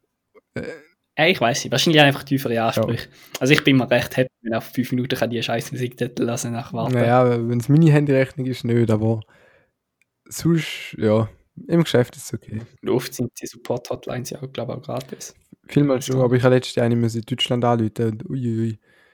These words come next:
Speaker 1: Da ich
Speaker 2: Das ist aber frech. Dürfen sie da überhaupt auf Wartezeit noch voll Preis drauf verrechnen?
Speaker 1: Ähm, keine Ahnung, aber
Speaker 2: Schon ein bisschen. Ich weiss nicht.
Speaker 1: Ich, ich habe die Rechnung jetzt noch nicht gesehen, aber ich, ich vermute mal, weil halt,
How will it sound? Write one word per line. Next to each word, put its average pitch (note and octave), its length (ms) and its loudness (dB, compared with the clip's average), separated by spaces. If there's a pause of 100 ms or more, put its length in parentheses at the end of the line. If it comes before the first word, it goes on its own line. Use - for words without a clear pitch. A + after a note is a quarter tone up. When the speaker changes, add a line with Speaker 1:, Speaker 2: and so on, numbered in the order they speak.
(600)
Speaker 1:
Da - 100 -4
ich C#3 220 -4 (540)
Speaker 2:
Das D3 100 -2
ist - 60 2
aber G#2+ 120 0
frech. - 320 -2
Dürfen - 280 -2
sie - 80 -8
da E3+ 80 0
überhaupt E3+ 320 -2
auf E3+ 140 -4
Wartezeit E3 500 -4
noch D#3 240 -6
voll D#3 280 -6 (480)
Preis C#3+ 220 0
drauf D#3 140 -6
verrechnen? C#3 420 -6 (840)
Speaker 1:
Ähm, A#2+ 760 2 (200)
keine G#2 220 -4
Ahnung, D#3+ 380 2
aber A2+ 460 -2
Speaker 2:
Schon - 280 -6
ein D#3 140 0
bisschen. D#3+ 200 -4 (1160)
Ich - 140 -8
weiss C#3+ 280 0
nicht. - 200 -10 (840)
Speaker 1:
Ich, C3 220 -4 (180)
ich - 160 -10
habe B2 140 -2
die B2+ 80 -2
Rechnung A#2+ 260 -4
jetzt A2+ 180 -6
noch A2+ 80 -2
nicht B2+ 160 -4
gesehen, A#2 240 -4
aber A2 160 -2
ich, - 100 -10 (440)
ich - 80 -10
vermute B2 540 0
mal, F3 320 2
weil A#2+ 300 2
halt, A2+ 400 -2